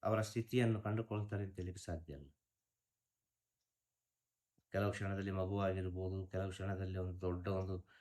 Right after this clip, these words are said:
ಜ್ಞಾನಿಯಾಗಿರ್ಬೋದು, ಕೆಲವು ಕ್ಷಣದಲ್ಲಿ ಒಂದು ಹುಚ್ಚನಾಗಿರ್ಬೋದು, ಕೆಲವು ಕ್ಷಣದಲ್ಲಿ ಒಂದು ದೊಡ್ಡ ಒಂದು ಸಂಸಾರಿಯಾಗಿರ್ಬೋದು, ಕೆಲವು ಕ್ಷಣದಲ್ಲಿ ದೊಡ್ಡ ಒಂದು, ಎಂತ ಹೇಳೋದು, ಎಲ್ಲವನ್ನು ಬಿಟ್ಟು ಒಂದು ಕೂತ್ಕೊಂಡ ಒಂದು ಸ್ಥಿತಿ ಉಂಟಲ್ಲ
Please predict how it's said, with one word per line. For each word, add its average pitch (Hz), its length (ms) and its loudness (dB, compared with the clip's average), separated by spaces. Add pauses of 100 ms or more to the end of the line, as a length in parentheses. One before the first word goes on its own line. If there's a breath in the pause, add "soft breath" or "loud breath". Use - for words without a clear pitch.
(300 soft breath)
ಜ್ಞಾನಿಯಾಗಿರ್ಬೋದು, 92 1040 2
ಕೆಲವು 95 240 2
ಕ್ಷಣದಲ್ಲಿ 101 500 2
ಒಂದು 98 200 0
ಹುಚ್ಚನಾಗಿರ್ಬೋದು, 95 1160 0
ಕೆಲವು 98 320 0
ಕ್ಷಣದಲ್ಲಿ 98 440 -2
ಒಂದು 92 120 -4
ದೊಡ್ಡ 92 160 -2
ಒಂದು 95 180 -4
ಸಂಸಾರಿಯಾಗಿರ್ಬೋದು, 95 1300 2 (480 loud breath)
ಕೆಲವು 110 300 6
ಕ್ಷಣದಲ್ಲಿ 104 480 4
ದೊಡ್ಡ 92 220 -2
ಒಂದು, 110 420 4 (440 loud breath)
ಎಂತ 95 160 -2
ಹೇಳೋದು, 104 500 -2 (1600)
ಎಲ್ಲವನ್ನು 139 640 12
ಬಿಟ್ಟು 117 320 4
ಒಂದು 110 160 4
ಕೂತ್ಕೊಂಡ 104 400 0
ಒಂದು 98 140 -4
ಸ್ಥಿತಿ 90 260 -6
ಉಂಟಲ್ಲ 80 320 -6